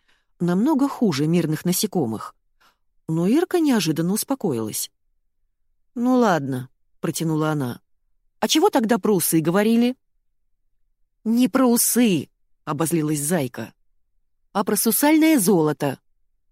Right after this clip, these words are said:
«Из усов?» тупо переспросила Ирка. «Чьих?» Терпение у Ольги заканчивается быстро. «Ты зачем сюда явилась?» налетела она на домработницу. «Помочь хотела с интерьером»,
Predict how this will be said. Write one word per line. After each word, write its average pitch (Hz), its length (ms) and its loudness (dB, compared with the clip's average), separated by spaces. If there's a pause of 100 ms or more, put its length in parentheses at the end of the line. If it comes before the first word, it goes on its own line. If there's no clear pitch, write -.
(380)
«Из 247 220 4
усов?» - 520 0 (680)
тупо 190 240 0
переспросила 156 640 -2
Ирка. 170 480 -4 (340)
«Чьих?» 240 640 0 (840)
Терпение 196 680 -2
у 196 240 0
Ольги 139 220 -2
заканчивается 196 720 -4
быстро. 208 520 -4 (1160)
«Ты 262 140 0
зачем 240 420 0
сюда 202 320 2
явилась?» 196 720 0 (540)
налетела 147 500 -2
она 170 180 -2
на 175 120 0
домработницу. 165 880 -4 (1120)
«Помочь 190 440 0
хотела 214 400 -2
с - 120 -2
интерьером», 208 720 -2